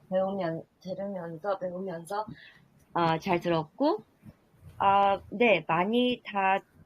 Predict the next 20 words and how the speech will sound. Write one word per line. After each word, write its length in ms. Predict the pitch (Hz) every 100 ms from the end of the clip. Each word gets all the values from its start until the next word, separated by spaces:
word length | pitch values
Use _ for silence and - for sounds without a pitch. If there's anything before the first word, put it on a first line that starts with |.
| -
저기 600 | 175 170 165 180 170 165
큰 260 | - 349 359
내용은 640 | 190 170 165 185 262 339 -
동의하고, 1080 | 175 165 180 196 185 180 - 170 175 147 - -
어, 80 | 165
어, 1160 | 160 151 147 156 156 _ _ _ _ - - - - - - _ _ -
너-, 240 | - 165 -
저기 640 | - 160 147 151 147 143 147
지금 400 | - 175 - 180
이 60 | 151
시기에 480 | 151 202 165 170 214
너무 280 | 170 156
중요한 1040 | 156 - 160 175 175 165 156 160 156 160 156 - - - _ -
생각과 540 | 240 240 262 - 339 339
같이, 1040 | 165 151 151 - - _ - 170 160 156 -
어, 160 | - 139 - - - 76 - _ _ _ - _ _ _
읽어야 420 | 175 185 220 202
되는 420 | 180 143 185 254 302 -
내용이라고 760 | 156 165 175 170 160 147 147
생각합니다. 800 | 147 196 202 214 180 151 143 131